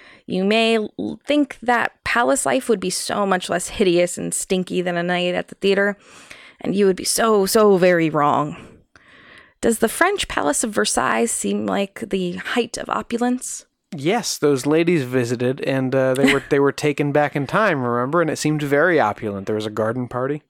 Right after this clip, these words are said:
Speaker 1: But maybe if they went inside, they would have had a different story to tell. Because visually, while it is very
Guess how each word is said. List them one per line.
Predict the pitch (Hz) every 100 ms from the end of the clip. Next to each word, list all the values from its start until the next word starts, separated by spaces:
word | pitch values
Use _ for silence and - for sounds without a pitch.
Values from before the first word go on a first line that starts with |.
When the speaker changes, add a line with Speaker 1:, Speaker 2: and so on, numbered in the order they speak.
| -
Speaker 1:
But | 208 185 185
maybe | 208 214 220 196
if | 190
they | 180
went | 180 185 -
inside, | 180 165 - 233 240 185 151 165 - _ _ -
they | 180
would | 175
have | 170
had | 180 160
a |
different | - 214 214 160
story | - - 151 147
to | -
tell. | - - - - _ _ - - - -
Because | 190 165 170
visually, | 175 302 220 185 160
while | 175 160
it | 160
is | 185 175
very | 180 170 151